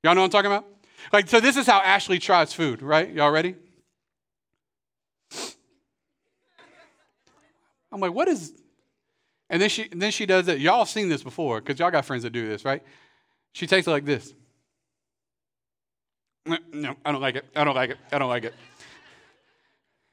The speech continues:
And I'm, I'm like, "Girl, you didn't even taste nothing." She's like, "N-, I, I just know. I just know I'm not gonna like it." How many of y'all know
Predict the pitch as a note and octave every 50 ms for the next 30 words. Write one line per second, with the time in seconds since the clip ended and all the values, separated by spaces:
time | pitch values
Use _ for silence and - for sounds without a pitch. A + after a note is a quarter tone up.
0 | _ _ _ _ _ - - _ _ _ _ _ _ _ - F3 F3+ G3 G3+ G3
1 | - - - - _ _ _ - - - _ _ _ _ _ _ _ A3+ A#3+ B3+
2 | B3 B3 A#3+ A#4 A4+ F4 E4+ E4+ F4+ F4 E4+ E4 E4 E4+ E4 E4+ E4+ - - D4+
3 | F#4 G4+ - - D4+ C4+ B3 G3 G#3+ F3 D3 A#2+ G#2 - - _ _ _ _ _
4 | _ _ _ _ _ _ _ _ _ - G#3 F3 F3+ E3 - - E3 E3 D#3+ D#3+
5 | - - - C3+ C#3+ - - - A#2 C3+ C3+ D3+ C#3+ D3+ D#3 E3 - - A#2 B2
6 | A#2 A#2+ B2 A#2+ B2 B2 A#2 A2+ A#2 B2 A#2+ A#2 A2+ A#2+ C#3 C3 C3+ D#3+ - F2
7 | D#2 - _ _ _ _ _ _ _ _ _ _ _ - _ _ _ _ _ _
8 | _ _ _ _ _ _ _ _ _ _ _ _ _ _ _ _ _ _ _ _
9 | _ _ _ _ _ _ _ _ _ _ _ - - B3 C#4 C#4+ B3 A#3 A3+ G#3
10 | F#3+ F#3+ F#3 F#3 F3 D#3+ D3 C#3 C#3 -